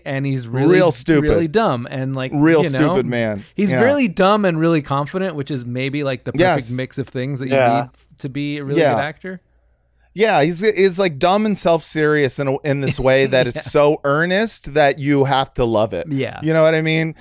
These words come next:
Speaker 2: Like, he's not, it's not, um, he's not trying
Speaker 1: Yeah.
Speaker 2: anything. He's not, he's not doing anything
Speaker 1: The diabolical
Speaker 2: for
Speaker 1: devils of Dave's deconstruction.
Speaker 2: <laughs> God, he
Speaker 1: Goddard
Speaker 2: loves
Speaker 1: while they
Speaker 2: alliteration.
Speaker 1: dealt the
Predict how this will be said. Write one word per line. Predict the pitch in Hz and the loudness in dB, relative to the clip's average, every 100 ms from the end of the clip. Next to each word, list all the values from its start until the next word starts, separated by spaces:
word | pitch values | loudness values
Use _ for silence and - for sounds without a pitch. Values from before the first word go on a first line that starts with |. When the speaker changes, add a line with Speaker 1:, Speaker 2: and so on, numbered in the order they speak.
| 131 | -4
Speaker 2:
Like, | 151 139 | -2 0
he's | 165 165 | -2 0
not, | 185 170 - | 0 0 0
it's | 156 156 | -2 0
not, | 165 156 - | 0 0 0
um, | 131 127 123 120 | 2 2 0 -4
he's | 127 156 | -6 -2
not | 175 - | -4 -4
trying | - 165 151 131 120 | 0 2 2 0 -2
Speaker 1:
Yeah. | 117 | -4
Speaker 2:
anything. | 107 98 104 90 | -6 -6 -8 -6
He's | 104 135 | -8 -6
not, | 151 143 131 | -2 -2 -2
he's | 135 131 | -6 -4
not | 143 127 | -4 -4
doing | 143 139 135 | -2 -2 -2
anything | 131 117 131 123 120 | -6 -4 -4 -4 0
Speaker 1:
The | 147 | 2
diabolical | 170 156 143 151 147 143 135 | 4 2 4 4 4 6 6
Speaker 2:
for | 127 | 6
Speaker 1:
devils | 143 135 131 113 | 4 2 -2 -4
of | 113 | -8
Dave's | 117 127 127 117 117 - _ 151 127 113 _ _ _ - | -4 -2 -2 -6 -14 -20 _ -20 -20 -20 _ _ _ -6
deconstruction. | 339 165 151 147 - 156 147 - 143 139 131 - | 0 2 2 0 0 2 2 2 2 2 0 -6
Speaker 2:
<laughs> | _ _ - - - - - 139 | _ _ -20 -20 -20 -20 -10 0
God, | 156 156 151 | 4 6 6
he | 143 | 6
Speaker 1:
Goddard | |
Speaker 2:
loves | 139 131 127 | 6 4 4
Speaker 1:
while | 131 | 2
they | |
Speaker 2:
alliteration. | 127 123 120 | 2 2 2
Speaker 1:
dealt | 143 135 131 _ | 2 0 -2 _
the | - | -10